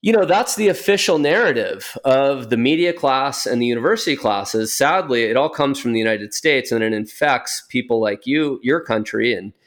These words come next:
England, and, and so on. And I, it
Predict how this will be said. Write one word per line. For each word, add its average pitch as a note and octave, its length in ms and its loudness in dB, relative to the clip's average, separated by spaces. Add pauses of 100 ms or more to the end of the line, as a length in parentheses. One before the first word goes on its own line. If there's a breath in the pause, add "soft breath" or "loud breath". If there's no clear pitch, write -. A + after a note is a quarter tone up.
(180)
England, C3+ 580 2
and, G#2 160 -4
and A2+ 160 -4
so D#3+ 260 2
on. G#2+ 300 -4 (760)
And D3 320 2
I, C3 100 0
it G#2+ 360 -4